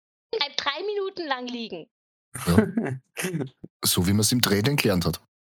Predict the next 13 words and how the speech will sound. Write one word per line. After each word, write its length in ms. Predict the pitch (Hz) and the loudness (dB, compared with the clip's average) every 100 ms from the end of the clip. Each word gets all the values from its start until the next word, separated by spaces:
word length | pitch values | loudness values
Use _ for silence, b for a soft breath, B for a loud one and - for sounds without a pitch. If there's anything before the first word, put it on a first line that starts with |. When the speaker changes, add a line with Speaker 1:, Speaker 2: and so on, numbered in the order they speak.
| - | -10
Speaker 3:
Ich 100 | 123 | -4
wollte 160 | 120 120 | -4 -2
grad 200 | 120 - | -4 -2
sagen, 240 | 123 117 | -2 -2
alles 500 | 113 123 131 - - | -4 -4 -6 -10 -10
Trainingssache. 720 | - 123 120 113 101 113 123 131 - _ _ _ - | -2 0 0 -2 -2 -2 -2 -4 -8 _ _ _ 0
Speaker 2:
Richtig. 360 | 92 - 85 - _ _ - | 2 2 -2 -4 _ _ -12
Speaker 1:
Ja, 340 | 247 240 190 | -6 -6 -6
und 300 | 151 233 285 466 - - _ _ - | -4 -4 -4 -6 -8 -10 _ _ -6
wer 180 | 214 233 | -6 -4
sind 180 | 226 247 | -6 -6
die 60 | |
Vorbilder? 520 | - 190 175 185 202 | -4 -4 -4 -6 -6